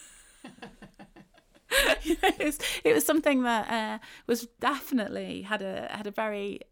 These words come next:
uh, limited audience. It was probably, um, meant to be displayed behind a curtain,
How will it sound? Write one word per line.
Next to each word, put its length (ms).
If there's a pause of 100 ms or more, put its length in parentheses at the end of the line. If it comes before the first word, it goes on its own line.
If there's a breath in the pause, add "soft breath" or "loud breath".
uh, 200
limited 640
audience. 640 (440 loud breath)
It 40
was 120
probably, 840
um, 500 (300)
meant 280
to 80
be 80
displayed 340
behind 240
a 60
curtain, 540